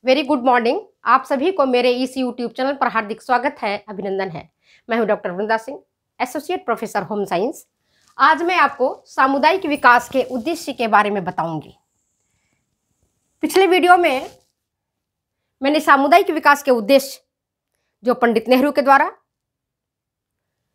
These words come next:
दिया गया था, उसके बारे में चर्चा किया था। अगर ये प्रश्न आता है एग्जामिनेशन में, सामुदायिक विकास के उद्देश्य को सामान्यतः कितने वर्गों में या कितने भागों में या कितने प्रकारों में बांटा गया है,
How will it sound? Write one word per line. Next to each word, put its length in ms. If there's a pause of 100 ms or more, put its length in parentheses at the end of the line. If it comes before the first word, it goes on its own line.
(360)
दिया 260
गया 200
था, 280 (920)
उसके 260
बारे 200
में 80
चर्चा 260
किया 220
था। 280 (460)
अगर 240
ये 120
प्रश्न 340
आता 220
है 100
एग्जामिनेशन 560
में, 200 (320)
सामुदायिक 560
विकास 480
के 320 (180)
उद्देश्य 420
को 140
सामान्यतः 800 (460)
कितने 340
वर्गों 460
में 300
या 100
कितने 340
भागों 500
में 160
या 140
कितने 320
प्रकारों 480
में 140
बांटा 260
गया 180
है, 260